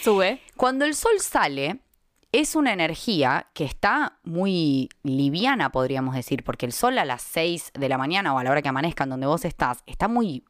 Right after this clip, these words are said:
Speaker 2: débil, vamos a decirle. A medida que va ascendiendo, va tomando fuerza el sol hasta llegar a su punto máximo y ser completamente irradia-, o sea, irradia esta energía completamente. Con el ascendente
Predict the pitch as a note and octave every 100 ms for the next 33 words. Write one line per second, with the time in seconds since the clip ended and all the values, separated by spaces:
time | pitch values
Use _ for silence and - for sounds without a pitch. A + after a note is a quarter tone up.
0 | _ C#3 C#3 A#3 E3 C3 B2 C3 C3 B2
1 | B2 - B2 A2 - - C3+ D3+ G#3+ F4
2 | C#4 - C3 C3+ - _ - E4 - F3+
3 | F3+ D#3+ C3 C3 C#3 - A#3 D4 C4+ F4
4 | F4 F#3 F3 D3+ C3 B2+ A#2+ - G3+ -
5 | C4 G#3+ - - - - C#3+ D#3+ C#3 C#3
6 | D#3 F#3 - D3 G#3 A3 A3 A#3+ C4 G3
7 | - G3+ B3+ - C#3 - B2+ F#3 - -
8 | D3 C#3+ F#3+ F#3 G#3 G3 F3 F3 F3+ D#3
9 | - C#3+ D3 D#3+ F#3 F#3 E3 E3 C#3 B2+
10 | C3 D3+ E3+ G3 G#3+ G#3+ E3 C#3+ C#3+ G#3
11 | F#3+ C#3 D#3+ D#3 B2+ A#2+ C#3+ A#3 C4+ D4+
12 | D#4 D4+ E4+ D#4+